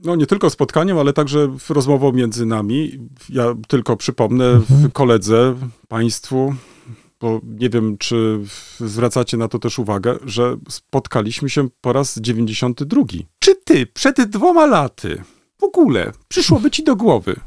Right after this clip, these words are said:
Speaker 1: że damy radę, y, z tygodnia na tydzień nagrywać odcinek, rozmawiać, dyskutować, przeglądać książki, czyli rozmawiać ze sobą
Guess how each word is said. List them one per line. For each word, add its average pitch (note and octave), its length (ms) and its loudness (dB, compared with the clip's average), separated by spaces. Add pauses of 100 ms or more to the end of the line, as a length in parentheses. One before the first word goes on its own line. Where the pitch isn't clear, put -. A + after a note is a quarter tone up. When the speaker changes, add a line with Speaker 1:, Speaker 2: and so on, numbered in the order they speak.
(120)
Speaker 1:
że F3 260 0 (320)
damy D4+ 260 4
radę, B2+ 400 2 (460)
y, D3 160 0 (260)
z - 240 -10
tygodnia C#4+ 680 4 (220)
na C4 180 -4
tydzień A2 580 0
nagrywać F3+ 880 2 (160)
odcinek, - 680 -6
rozmawiać, F3 600 2
dyskutować, F3 680 -2
przeglądać F#3+ 540 2
książki, - 640 -2 (360)
czyli F3 320 2
rozmawiać A3 540 2
ze G#2+ 100 -2
sobą F2 460 -6